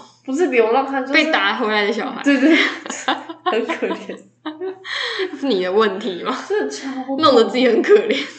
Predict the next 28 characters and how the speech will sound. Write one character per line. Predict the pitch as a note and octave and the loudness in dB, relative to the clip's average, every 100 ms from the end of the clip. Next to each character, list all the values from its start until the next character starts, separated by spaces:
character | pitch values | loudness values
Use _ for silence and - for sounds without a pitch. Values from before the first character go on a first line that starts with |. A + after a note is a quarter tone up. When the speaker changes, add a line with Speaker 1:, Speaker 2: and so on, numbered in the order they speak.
| - - | -16 -6
Speaker 1:
真 | D#4+ | -6
的 | - | -6
超 | - C#4+ B3 B3 A#3+ A#3 | -10 -10 0 2 2 0
痛 | A#3+ B3 G3 F3+ | -4 -4 -4 -8
的， | G3+ | -10
我 | G3+ | -8
真 | A3 B3 | -6 -8
的 | |
是， | B3 A#3+ A#3 - _ _ - | -6 -8 -8 -14 _ _ -10
然 | A3+ | -2
后 | C4 D4+ | 2 2
又 | C#4 D4 | 2 0
说 | C#4+ C#4 | 2 0
要 | C4+ | 0
冰 | B3 A#3 | -2 -6
敷， | A#3+ A3 G#3+ B3+ | -8 -12 -12 -10
我 | A3+ G#3+ | -4 0
就 | |
问 | D4 | 2
Speaker 2:
那 | C4 | 4
你 | |
这 | C4+ | 4
样 | D#4 | 4
怎 | A3+ | 0
么 | F#3+ | -2
洗 | - F3+ | -6 -6
脸 | F3+ | -4
啊？ | - | -8